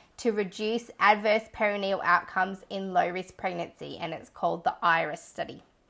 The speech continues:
I'll put the full link in the text section below this video. It's open access, so it means it's free to read and you can access it online, um, and it's free. This study occurred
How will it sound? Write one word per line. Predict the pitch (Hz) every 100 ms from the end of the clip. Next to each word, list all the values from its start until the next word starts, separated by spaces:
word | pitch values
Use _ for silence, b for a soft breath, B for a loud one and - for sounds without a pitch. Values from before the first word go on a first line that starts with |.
| B B B -
I'll | 202
put | 285 277
the | 277
full | 277 - 285 285
link | 247 233 226 - -
in | 208 208 202 190
the | 190
text | 269 - -
section | 254 - - 208
below | 202 185
this | 175 175
video. | - 160 170 175 269 B B B _
It's | 214 214 - -
open | 262 294 311
access, | 233 233 - 285 302 285
so | - 214
it | 202 202
means | 208 202
it's | 202 -
free | - 269 285
to | 294
read | 240 226 220
and | 202 185
you | 185
can | 180
access | 180 - 202 -
it | 196 -
online, | 196 196 180 175 175 180 196 b b b b b _ 185
um, | 180 175 175 -
and | 180 175
it's | 165 - - _ _ _
free. | - 302 - - _ _ _ _ _ _ _ _ - - -
This | 220 294
study | - 370 339 277
occurred | 254 - 254 240 233 226 226